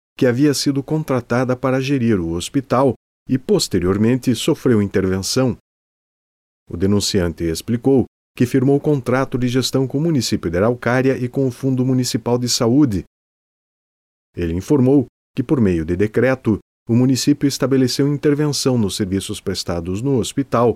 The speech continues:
sem qualquer notificação prévia. Após a intervenção, o município teria firmado termo aditivo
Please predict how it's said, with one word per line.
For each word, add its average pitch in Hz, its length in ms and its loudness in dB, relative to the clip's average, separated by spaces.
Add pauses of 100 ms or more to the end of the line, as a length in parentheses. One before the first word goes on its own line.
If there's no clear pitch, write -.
(360)
sem 151 240 0
qualquer 143 540 0
notificação 139 840 -2
prévia. 120 520 0 (840)
Após 95 460 0
a 85 60 -2
intervenção, 117 720 0 (340)
o 120 60 2
município 131 500 2
teria 127 260 2
firmado 117 460 0
termo 123 360 2
aditivo 120 580 2